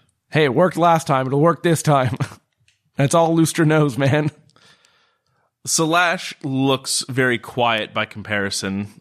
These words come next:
Speaker 2: although he only looks quiet because under his breath he is trying to talk to Galas. He,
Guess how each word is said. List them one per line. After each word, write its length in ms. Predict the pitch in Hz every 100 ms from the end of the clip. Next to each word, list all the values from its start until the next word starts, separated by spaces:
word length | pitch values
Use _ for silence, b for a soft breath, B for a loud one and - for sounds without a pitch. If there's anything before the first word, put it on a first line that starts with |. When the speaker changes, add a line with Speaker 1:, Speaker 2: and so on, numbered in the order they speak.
| -
Speaker 2:
although 360 | 110 113 117
he 140 | 107 127
only 180 | 127 120
looks 340 | 117 123 -
quiet 500 | - 104 101 98 -
because 440 | 110 104 101 101
under 320 | 127 151 143 120
his 180 | 110
breath 440 | 101 92 92 - _
he 140 | - 98
is 100 | -
trying 380 | - 101 98
to 120 | 95 98
talk 300 | 98 85 -
to 140 | 85
Galas. 880 | 82 85 80 82 80 80 - - - B B B B B B B B B B B _ _
He, 1200 | 131 127 127 127 123 123 127 127 127 120 -